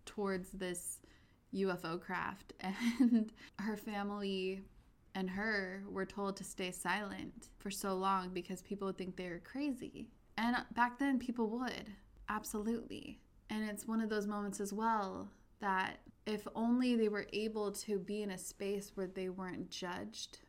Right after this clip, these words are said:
for their truth and their experiences, her life would likely have been a lot, brought a lot more ease, but she lived with a lot of turmoil,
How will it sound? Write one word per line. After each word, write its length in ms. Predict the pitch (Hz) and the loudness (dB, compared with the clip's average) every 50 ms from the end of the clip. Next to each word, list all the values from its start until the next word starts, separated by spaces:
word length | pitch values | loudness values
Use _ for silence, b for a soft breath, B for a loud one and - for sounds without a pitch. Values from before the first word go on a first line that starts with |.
| _ - | _ -6
for 220 | - 202 196 190 | -2 0 2 2
their 260 | 180 190 185 185 185 180 | 0 0 -2 -2 -2 -4
truth 460 | 180 - - 208 202 214 202 196 - | -6 -6 -2 -2 0 0 0 -2 -4
and 160 | 190 190 185 | -4 -4 -4
their 300 | 185 175 170 170 180 190 b b b b b b b b b b b b b _ - - - _ _ _ _ - - - - - _ _ - | -4 -6 -6 -8 -8 -10 b b b b b b b b b b b b b _ -20 -20 -20 _ _ _ _ -20 -20 -20 -20 -20 _ _ -6
experiences, 1400 | 196 196 - - - - 190 185 196 208 214 208 190 185 180 - 185 180 180 185 190 196 202 - - - - - - - _ _ - - - - - - - _ _ - - | -6 -6 -6 -6 -2 0 2 2 2 2 0 0 -2 -4 -4 -4 -4 -2 -2 -4 -4 -6 -8 -10 -14 -18 -20 -20 -20 -20 _ _ -20 -20 -20 -20 -20 -20 -20 _ _ -20 -20
her 260 | - - - 233 240 233 | -14 -8 -4 -2 0 2
life 300 | 220 214 202 202 196 196 - | 2 2 2 0 -2 -2 -4
would 160 | 196 185 190 | -4 -2 -2
likely 440 | 185 185 185 185 185 - 202 190 190 | -2 -2 -2 -2 -4 -2 -2 0 0
have 240 | 185 180 185 - - | 0 -2 -4 -6 -6
been 400 | 190 185 185 180 180 180 180 - | -6 -4 -4 -4 -4 -6 -6 -4
a 100 | - 185 | -4 -4
lot, 360 | 180 185 190 185 180 180 - - - - - - - - - _ - | -2 0 2 4 4 2 2 -2 -10 -20 -20 -20 -20 -20 -20 _ -6
brought 240 | 214 208 220 254 240 | -4 0 4 6 6
a 40 | 226 | 6
lot 220 | 220 214 202 202 | 4 2 0 0
more 160 | 196 190 185 - | -2 -4 -4 -4
ease, 520 | - 196 196 202 202 196 185 180 185 - - | -4 -2 -2 0 0 -2 -2 -2 -4 -8 -6
but 200 | - 185 147 - | -4 -4 -4 -4
she 240 | - - 190 190 190 | -4 -2 0 0 0
lived 300 | 185 185 190 190 190 190 | 0 0 0 -2 -2 -2
with 200 | 190 190 185 185 | -2 -2 -2 -2
a 60 | 185 | -2
lot 300 | 180 185 185 180 175 - - - | -2 -2 0 0 0 -2 -2 -4
of 200 | 185 180 190 - | -6 -6 -6 -8
turmoil, 800 | - 240 254 262 254 233 220 208 202 190 190 185 185 196 208 | -4 -2 2 2 4 4 4 2 2 0 -2 -4 -4 -6 -10